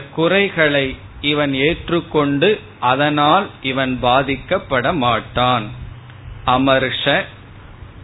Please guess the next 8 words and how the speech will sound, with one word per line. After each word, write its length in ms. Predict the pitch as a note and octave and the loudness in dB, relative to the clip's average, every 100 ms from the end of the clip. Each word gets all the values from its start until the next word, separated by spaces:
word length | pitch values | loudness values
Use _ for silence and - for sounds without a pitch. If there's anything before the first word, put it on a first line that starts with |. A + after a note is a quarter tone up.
| - - | -12 0
அடுத்தது 720 | C#3 D#3 F3 - D#3 C#3 C#3+ A#2+ | 2 2 0 0 0 2 -2 -2
பயம், 500 | G#2+ B2 C3 C3+ E3+ G#3 - - - - - - - | -2 0 2 0 -2 -6 -16 -20 -20 -20 -20 -16 -6
மரண 460 | C3+ D3 D#3 F3+ F#3 F#3 D#3+ | 0 2 4 4 4 2 4
பயம், 500 | C#3+ C#3 C#3+ F3 G3 - - A#2+ A#2+ A#2 | 4 4 2 0 -4 -12 -18 -16 -14 -2
துக்க 520 | D#3 E3 - - F#3+ | 0 0 -4 2 2
பயம் 420 | D3+ C#3 C3 D#3 - | 4 2 2 0 -2
இவனுக்கு 680 | D3+ C#3 C#3 C3+ A2+ - F#3 | -4 -2 -2 -4 -6 -4 -2
இல்லை. 360 | C3+ B2 B2+ | -2 -2 0